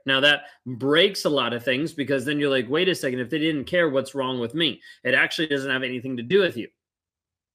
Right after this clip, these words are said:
But otherwise, you'll start to tell yourself a bunch of things that he's placed upon you, that you start believing upon yourself,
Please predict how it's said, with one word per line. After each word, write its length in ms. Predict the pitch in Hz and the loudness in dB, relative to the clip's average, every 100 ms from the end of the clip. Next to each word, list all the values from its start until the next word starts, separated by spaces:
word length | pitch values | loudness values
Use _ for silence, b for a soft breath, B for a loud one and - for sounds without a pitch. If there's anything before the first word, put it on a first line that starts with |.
| _ _ _ - | _ _ _ -2
But 140 | 151 | 2
otherwise, 340 | 175 185 151 | 4 4 2
you'll 100 | 147 | 0
start 260 | 151 165 139 | -2 -2 -2
to 120 | 139 | -6
tell 340 | 117 - 180 226 | -6 -2 0 2
yourself 600 | 196 151 - 131 135 160 | 0 0 0 -2 -2 0
a 60 | |
bunch 220 | 135 135 | 0 0
of 120 | 135 - | -2 -4
things 260 | 127 156 - | -2 -2 -4
that 80 | |
he's 220 | 127 160 156 | -4 -4 -4
placed 360 | - 160 - | -2 -2 -2
upon 260 | 160 170 170 | -4 -2 0
you, 140 | 135 | 0
that 80 | 165 | 0
you 80 | 135 | -2
start 260 | - 156 | -2 -4
believing 500 | 143 123 139 165 180 | -2 -4 -2 -2 -2
upon 300 | 156 160 160 | -4 -4 -2
yourself, 480 | 165 147 135 131 127 | -2 -2 0 0 -2